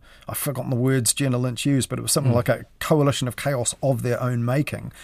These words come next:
Speaker 1: And of
Speaker 2: Mm.
Speaker 1: course, that's the opposition, uh, the, sorry, the government's line, isn't it? That the,
Speaker 2: Yes.
Speaker 1: the coalition of chaos, that's the line they want to get out there. So I'd be delighted to hear a
Speaker 2: Yeah.
Speaker 1: political editor of a,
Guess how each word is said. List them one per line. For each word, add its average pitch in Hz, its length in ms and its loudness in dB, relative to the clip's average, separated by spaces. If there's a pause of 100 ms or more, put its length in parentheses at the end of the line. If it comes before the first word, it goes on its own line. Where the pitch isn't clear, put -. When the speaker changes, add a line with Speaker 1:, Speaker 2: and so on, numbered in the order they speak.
(100)
Speaker 1:
And - 80 0
of - 40 0
Speaker 2:
Mm. 107 60 0
Speaker 1:
course, 127 140 4
that's - 280 4
the 113 240 0
opposition, 127 500 2
uh, 135 80 8
the, 107 220 2
sorry, 101 240 -2
the 110 80 -8
government's 156 300 4 (580)
line, 117 340 4
isn't 165 200 4
it? 110 140 -2
That 123 100 -2
the, 120 60 -2
Speaker 2:
Yes. 120 200 2
Speaker 1:
the 123 100 -2
coalition 123 500 2
of 110 100 -6
chaos, 120 260 0
that's - 220 -2
the 127 80 0
line 120 240 2
they 117 140 0
want 135 340 0
to 120 60 -6
get 120 120 0
out 143 140 0
there. - 80 -8
So 170 100 0
I'd 190 60 4
be 226 80 4
delighted 135 640 2
to - 60 -6
hear 110 260 -2 (340)
a 104 140 -4
Speaker 2:
Yeah. 110 100 -6
Speaker 1:
political 123 440 2
editor 127 320 0
of 117 140 -2
a, 113 220 0